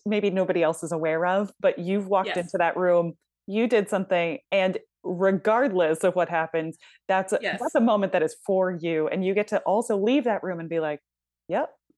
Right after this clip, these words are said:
Speaker 1: that was meaningful to
Speaker 2: That was
Speaker 1: me."
Speaker 2: mine.
Speaker 1: Yep.
Speaker 2: That was
Speaker 1: Mm-hmm.
Speaker 2: mine. It, yes. And then to be able to, yeah, to take that, go, "Oh, well,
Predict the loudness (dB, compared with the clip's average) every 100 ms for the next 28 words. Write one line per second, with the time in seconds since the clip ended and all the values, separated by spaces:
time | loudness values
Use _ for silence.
0 | _ -4 0 0 0 0 0 0 -2 -2
1 | -6 -4 -4 -4 -6 -12 _ 2 2 2
2 | -4 -4 -4 -2 0 0 0 -4 _ _
3 | -8 -8 _ -10 -10 -10 -20 -18 -10 -6
4 | -6 -8 -14 -6 -2 0 0 -2 -4 -2
5 | -2 -4 -6 -8 -8 -8 -12 -18 -6 0
6 | 0 -2 -8 -8 -6 -4 -4 -4 -2 0
7 | 0 -2 -8 _ _ _ -6 -2 0 2
8 | 4 4 4 0 0 -2 -6